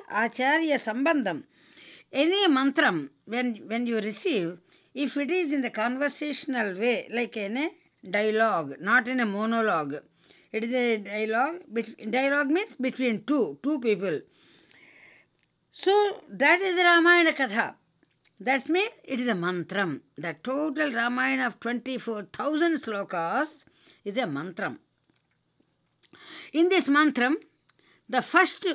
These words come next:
four slokas are actually, uh, like, abstract of the total thesis, what Bhagavan Valmiki Ramayanam is the one. The first four slokas, there are sixteen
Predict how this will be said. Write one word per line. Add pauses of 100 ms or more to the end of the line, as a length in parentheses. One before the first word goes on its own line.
(240)
four
slokas
are (540)
actually,
uh,
like,
abstract (1000)
of
the
total (120)
thesis,
what
Bhagavan
Valmiki
Ramayanam (100)
is
the
one. (720)
The
first
four
slokas, (400)
there
are (440)
sixteen